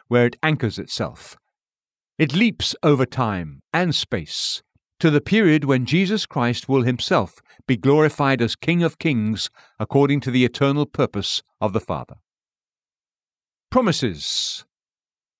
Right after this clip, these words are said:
This blessed hope embraces several promised glories. One, we will be with Christ, not as in death,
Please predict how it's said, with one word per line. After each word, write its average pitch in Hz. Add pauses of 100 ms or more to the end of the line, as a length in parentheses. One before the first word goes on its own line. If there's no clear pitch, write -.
(120)
This 233
blessed -
hope 113 (100)
embraces 151
several 202
promised - (120)
glories. 90 (640)
One, 123 (840)
we 170
will 214
be 135
with 135
Christ, - (480)
not 135
as 180
in 214
death, 165